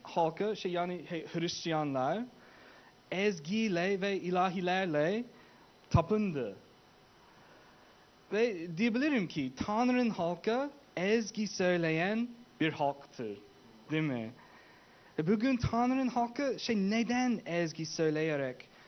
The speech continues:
tapındığını odamak, şey, odaklanmak istiyorum. Toplarımızda neden ilahiler söylüyoruz? Ve kilisemiz neden sürekli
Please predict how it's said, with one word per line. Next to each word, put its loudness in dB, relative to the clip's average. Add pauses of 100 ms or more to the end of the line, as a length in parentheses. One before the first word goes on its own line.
(160)
tapındığını 0 (280)
odamak, -2 (520)
şey, -2
odaklanmak 0
istiyorum. -4 (1120)
Toplarımızda 2
neden -2
ilahiler -2
söylüyoruz? -4 (1300)
Ve 0
kilisemiz 2
neden 2
sürekli 0